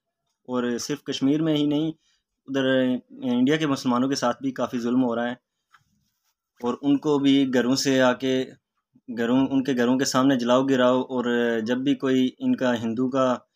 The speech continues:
कोई भी फेस्टिवल होता है तब भी उनको जाके तंग किया जाता है, जब ईद या हमारा रमज़ान होता है तब भी उनको तंग किया जाता है।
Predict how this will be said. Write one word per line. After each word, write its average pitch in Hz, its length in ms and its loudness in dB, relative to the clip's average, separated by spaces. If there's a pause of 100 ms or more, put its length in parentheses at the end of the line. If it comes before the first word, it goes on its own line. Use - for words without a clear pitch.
(540)
कोई 139 180 0
भी 131 400 2
फेस्टिवल 139 500 0
होता 127 280 0
है 127 160 0 (100)
तब 135 60 0
भी 135 220 0
उनको 131 580 -2 (140)
जाके 127 320 -4
तंग 127 240 0
किया 135 180 0
जाता 127 320 0
है, 127 320 -2 (440)
जब 131 320 -2 (100)
ईद 143 520 2
या 131 200 2
हमारा 120 380 2
रमज़ान 127 320 2
होता 135 160 0
है 131 80 2
तब 143 140 -6
भी 143 160 0
उनको 131 180 2
तंग 131 240 -2
किया 131 160 -2
जाता 127 320 -2
है। 123 200 -4